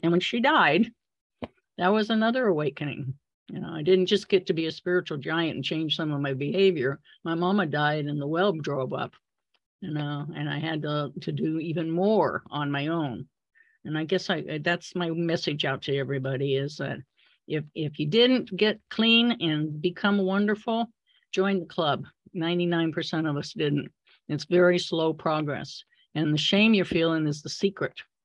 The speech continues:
not the behavior, the secret. Get rid of the secret. Thank you.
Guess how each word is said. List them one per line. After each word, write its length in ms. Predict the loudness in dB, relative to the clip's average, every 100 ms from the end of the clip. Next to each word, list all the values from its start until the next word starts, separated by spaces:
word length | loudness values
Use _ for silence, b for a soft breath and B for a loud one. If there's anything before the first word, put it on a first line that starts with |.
| _ b b b
not 240 | -2 -2 0
the 60 |
behavior, 680 | 2 6 6 6 4 -2 -4 -14 -20 _ _ _
the 60 | -10
secret. 440 | -4 -4 -4 -10 -10 -10 -10 _ _
Get 180 | -4 -2
rid 140 | 0 -2
of 100 | -2
the 60 |
secret. 420 | -4 -6 -4 -8 _ _ _ _
Thank 220 | -2 0
you. 100 | -2